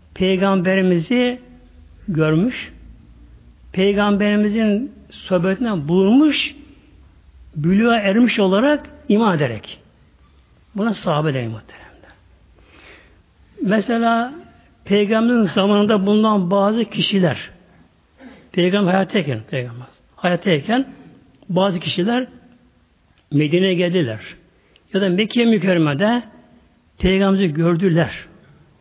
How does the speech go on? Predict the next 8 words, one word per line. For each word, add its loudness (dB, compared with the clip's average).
Sözünü 0
dinlediler, 2
duydular 2
da 0
imana 0
gelmediler 0
o -4
anda. -10